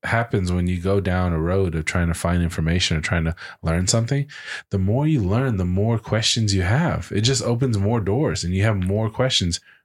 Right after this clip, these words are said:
What is possible for the human body or the brain or the function or what controls what? You know, like, I don't know. It, it, people think that, you know, answers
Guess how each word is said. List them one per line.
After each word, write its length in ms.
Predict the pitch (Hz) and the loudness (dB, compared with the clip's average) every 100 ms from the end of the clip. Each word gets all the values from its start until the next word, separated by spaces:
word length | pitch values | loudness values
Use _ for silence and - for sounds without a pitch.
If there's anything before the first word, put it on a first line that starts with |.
| _ | _
What 340 | 85 90 104 107 | -4 0 2 2
is 340 | 98 95 110 _ _ _ - | 0 -2 -4 _ _ _ -6
possible 520 | 110 117 117 87 82 78 | -2 0 0 0 -2 -2
for 140 | - | -2
the 80 | 82 | -2
human 380 | 80 101 90 82 | 2 2 2 0
body 460 | 90 98 82 73 76 | 0 0 0 0 -2
or 140 | 78 | -2
the 80 | 80 | -4
brain 600 | - - 98 95 82 78 | -6 -2 0 2 0 -2
or 160 | 78 80 | -4 -4
the 120 | - | -4
function 500 | - 101 95 85 78 | -2 0 0 0 0
or 180 | 76 - - - - - | -2 -6 -16 -14 -14 -4
what 180 | 95 107 | -2 0
controls 440 | - 95 107 92 | -2 -2 0 0
what? 280 | 80 101 - - - - - | 0 -2 -2 -6 -10 -10 -8
You 80 | 82 | -2
know, 240 | 82 90 82 | 0 2 0
like, 180 | 76 - - - - - - - - - - - - | -2 -6 -16 -14 -8 -4 -2 -2 -4 -8 -16 -8 0
I 80 | |
don't 120 | 90 73 | 0 0
know. 140 | 71 - - - - - - | -2 -6 -16 -14 -10 -10 -2
It, 220 | 110 98 - _ | 0 0 -8 _
it, 240 | 107 95 | -2 0
people 260 | - 123 127 | 0 0 0
think 360 | 104 104 101 - | -2 -2 -2 0
that, 240 | 87 85 | -2 -2
you 160 | 90 90 | -2 0
know, 80 | 85 | 0
answers 720 | 82 87 - 98 98 101 | 0 0 2 2 2 0